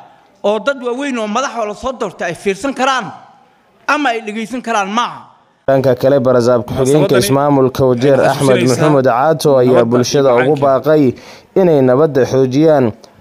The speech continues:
Speaker 2: Dhanka dowladdana ay
Speaker 3: Annagu adeegga
Speaker 2: waxqabadkooda
Speaker 3: asaasiga ayaan ku dadaalnay inaan
Speaker 2: ballaarinayaan.
Speaker 3: Wajeer nahay. Munaasabadani waxayna xasuusinaysaa nabadda iyo macaankeeda.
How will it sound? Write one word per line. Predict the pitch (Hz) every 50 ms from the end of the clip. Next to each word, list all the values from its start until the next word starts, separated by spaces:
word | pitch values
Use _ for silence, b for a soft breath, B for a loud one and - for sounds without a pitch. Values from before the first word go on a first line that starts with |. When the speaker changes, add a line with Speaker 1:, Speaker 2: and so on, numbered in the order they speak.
| - 175
Speaker 2:
Dhanka | 202 196 - 196 175
dowladdana | 147 151 143 135 139 147 131 131 135 131 135
ay | 135 131 127
Speaker 3:
Annagu | 127
adeegga |
Speaker 2:
waxqabadkooda | 127 - - - 143 135 131
Speaker 3:
asaasiga | 127 - - - 131
ayaan | 123 123 127 117
ku | 113
dadaalnay | 123 120 123 123 123 123 123
inaan | 127 123
Speaker 2:
ballaarinayaan. | 120 117 120 123 127 127 131 131 131 123
Speaker 3:
Wajeer | 117 104 104
nahay. | - - - - - - -
Munaasabadani | 123 123 131 135 - 160 170 196 185 196 190 202 202 - _ _ _ _ _ _ _ _ _ _ -
waxayna | - - 131 139 139 123
xasuusinaysaa | 147 131 147 139 - 202 190 180 165 160 - 165 165 175 180 175 - b b b b b b b -
nabadda | 123 123 127 131 139 165 180 170 160 156 135 - - 135
iyo | 131 131
macaankeeda. | 123 127 147 156 143 - - 120 104 95